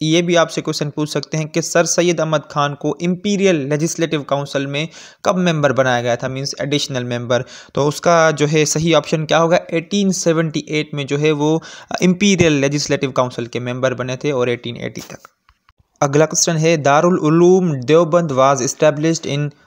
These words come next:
दारुल उलूम देवबंद को कब इस्टेब्लिश किया गया था?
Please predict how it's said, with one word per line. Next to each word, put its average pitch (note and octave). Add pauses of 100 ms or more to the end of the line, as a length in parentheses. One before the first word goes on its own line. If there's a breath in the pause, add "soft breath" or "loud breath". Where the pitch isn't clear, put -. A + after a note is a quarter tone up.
(140)
दारुल C3+
उलूम D#3
देवबंद D3
को C#3+
कब D3+
इस्टेब्लिश C3+
किया C3
गया C#3
था? E3